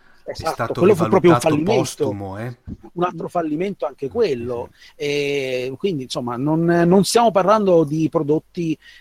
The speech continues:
Speaker 2: che si, che probabilmente, mm, vogliono proporsi come questo. Forse, ecco, tra questi tre sicuramente potrebbe essere Dune quello che potenzia-, ha le più, più le,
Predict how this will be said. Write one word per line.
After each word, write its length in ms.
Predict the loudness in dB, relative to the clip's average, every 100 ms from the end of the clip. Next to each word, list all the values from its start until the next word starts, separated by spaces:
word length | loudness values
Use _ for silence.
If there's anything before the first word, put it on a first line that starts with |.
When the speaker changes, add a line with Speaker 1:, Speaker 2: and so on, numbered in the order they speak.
| -10
Speaker 2:
che 100 | -8
si, 380 | -4 -4 -4 -4
che 140 | -8
probabilmente, 1500 | -4 -4 -2 -4 -4 -4 -4 -4 -2 -2 -2 -2 -2 -2 -4 -6
mm, 340 | -10 -14 -16 -18 0
vogliono 340 | 4 6 4
proporsi 460 | 4 4 4 2 -2
come 220 | -2 0
questo. 420 | 0 0 -2 -10 2
Forse, 340 | 2 4 4
ecco, 240 | 4 0 -4 _ -4
tra 200 | 0 0 2
questi 380 | 2 2 -2
tre 300 | 0 4 4 2 -6
sicuramente 560 | -6 0 0 0 0 0
potrebbe 400 | 0 0 0 0
essere 260 | 0 0 0
Dune 280 | 0 0
quello 180 | 0 -2
che 140 | -4 -8
potenzia-, 580 | -4 -2 0 -2 -2 0
ha 120 | 2
le 120 | 2 0
più, 200 | -6 -6 -8 -4
più 140 | -2
le, 160 | 0